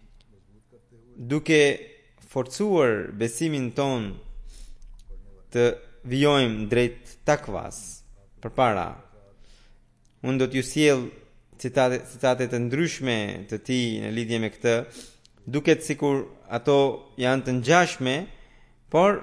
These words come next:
çdo fjalë e tij sjell një aspekt të ri të çështjes në fjalë.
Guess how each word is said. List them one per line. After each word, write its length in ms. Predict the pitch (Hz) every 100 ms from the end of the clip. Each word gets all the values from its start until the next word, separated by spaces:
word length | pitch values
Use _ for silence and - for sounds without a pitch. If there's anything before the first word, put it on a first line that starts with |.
| -
çdo 340 | 131 117 165 214 214
fjalë 460 | 208 185 175 175
e 100 | 123
tij 340 | 135 - 156 135 120 - _ _ - - _ - _ _ _ _
sjell 480 | - - 143 156 143
një 140 | 139 117
aspekt 400 | 120 - 160 -
të 80 | 135
ri 140 | 175 147 113 - _
të 120 | 117 113 104 - - _ _ _ _ _ _ _ _ - - - -
çështjes 440 | - 123 135 131
në 100 | 131
fjalë. 460 | 127 135 110 92 92